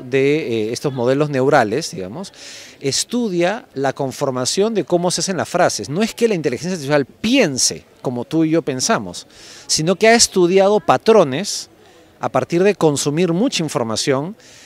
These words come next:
y te da la sensación de que está efectivamente, este, r-, como si estuvieras hablando con otra persona, pero eso no es tan así. Bajo esa lógica, entonces,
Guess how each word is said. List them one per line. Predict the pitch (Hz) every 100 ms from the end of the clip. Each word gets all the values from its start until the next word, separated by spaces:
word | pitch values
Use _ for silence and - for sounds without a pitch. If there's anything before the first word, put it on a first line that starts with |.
| - - -
y | 175
te | 165
da | 160
la | 233
sensación | 214 180 156 - 196
de | 214
que | 151 123
está | - - 180 190
efectivamente, | 175 143 - 180 165 135 117 101 135 180 214 _ -
este, | 117 95 - 104 101
r-, | - 139 - _ _
como | 113 98
si |
estuvieras | 113 110 131 104
hablando | 117 143 156
con | 110 117
otra | 139
persona, | 127 107 196 107 80 - _ -
pero | 143
eso | 165 180
no | 165 208
es | 196
tan | 180 143
así. | 117 - 82 _ - - - - -
Bajo | 120 -
esa | 220 214
lógica, | 208 214 175
entonces, | 143 185 139 117 123 151